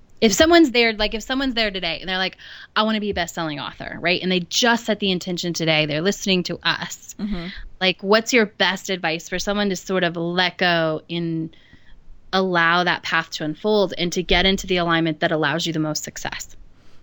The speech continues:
Speaker 2: Hmm, that's <laughs> such a wicked question.
Speaker 1: <laughs>
Speaker 2: Um, and I, the biggest thing that's coming to me is just, is to let it go and to trust what
Speaker 1: Mm.
Speaker 2: you're experiencing now
Speaker 1: Yeah.
Speaker 2: and to know that th-, that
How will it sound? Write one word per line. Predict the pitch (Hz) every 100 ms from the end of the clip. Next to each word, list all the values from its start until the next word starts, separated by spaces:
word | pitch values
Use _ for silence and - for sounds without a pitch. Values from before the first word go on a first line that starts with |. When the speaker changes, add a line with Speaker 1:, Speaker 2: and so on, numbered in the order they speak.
| -
Speaker 2:
Hmm, | 208 185 170 160 165
that's | 175 208 240
<laughs> |
such | 269 -
a | 196
wicked | 202 220 196
question. | - 185 - - - 226
Speaker 1:
<laughs> | 339 294 - 320 320 277
Speaker 2:
Um, | 214 208 202 - -
and | 202 208 - -
I, | 190 190 - - -
the | 214
biggest | 175 214 220
thing | 220
that's | 202 170
coming | - 196 214 208
to | 208
me | 180 175
is | - 180 -
just, | 180 180 - - -
is | 190 220 -
to | 202
let | 175 165
it | -
go | - 143 73 -
and | 185 185
to | 185
trust | - 196 190 - - 175
what | 180 170
Speaker 1:
Mm. | 165 165 160
Speaker 2:
you're | 196
experiencing | 180 - 180 175 170 - 175 170
now | 160 165 220 311 - - - - - - _ -
Speaker 1:
Yeah. | 180 185 196
Speaker 2:
and | 214
to |
know | 202 196 190
that | 180 110
th-, | 170 160 165 -
that | 196 175 170